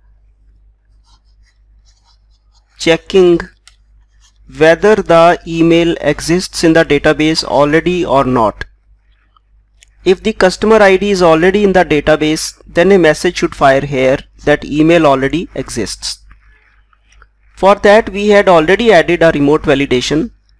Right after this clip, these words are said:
We'll first of all code that on the server side, and then we will take up the next steps.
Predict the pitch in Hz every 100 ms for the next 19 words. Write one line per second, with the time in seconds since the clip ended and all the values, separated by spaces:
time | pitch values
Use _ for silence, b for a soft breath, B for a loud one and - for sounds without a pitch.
0 | _ _ _ _ 170 208 208 208 - 220
1 | 208 208 214 - - _ _ _ _ _
2 | - - - 185 208 220 196 170 160 170
3 | - - - 165 160 175 156 139 147 -
4 | 156 175 - - _ _ _ _ _ _
5 | _ _ _ _ _ _ _ _ _ -
6 | 180 175 202 220 214 202 196 170 160 156
7 | 156 139 123 - - - 101 - -